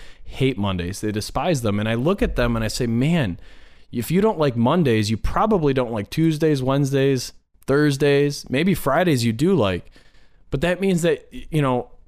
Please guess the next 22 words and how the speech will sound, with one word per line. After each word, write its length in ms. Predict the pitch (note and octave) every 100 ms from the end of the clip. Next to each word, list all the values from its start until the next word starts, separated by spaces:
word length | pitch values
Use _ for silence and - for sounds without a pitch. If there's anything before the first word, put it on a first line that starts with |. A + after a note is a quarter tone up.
| -
seventy 640 | - - D#3 D3+ F3+ F#3+
percent 420 | F3+ D#3 - C#3 D#3+
of 140 | D3+
your 100 | C3+
week 500 | A#2 C#3 D#3+ - - -
you 160 | - B2
don't 340 | A2+ B2 C#3+ -
enjoy. 640 | C3 B2 G2+ F#2+ E3+ B3+ - - - _ _ _ -
Seventy 380 | - E3 G#3 G3
percent 360 | F#3 - E3
of 100 | F3+
your 100 | D#3+
focus 480 | A#2+ A#2+ C#3+ G#3 F#3+
isn't 380 | - C#3 D#3+ C3+
locked 280 | C#3 C#3 -
into 300 | C3+ D#3+ E3+
your 120 | A2+
passion 460 | - G#2 B2 - E3+
or 60 |
what 220 | A#2 B2+
you 120 | C3+ B2
enjoy 480 | G#2+ G#2+ G#2+ C3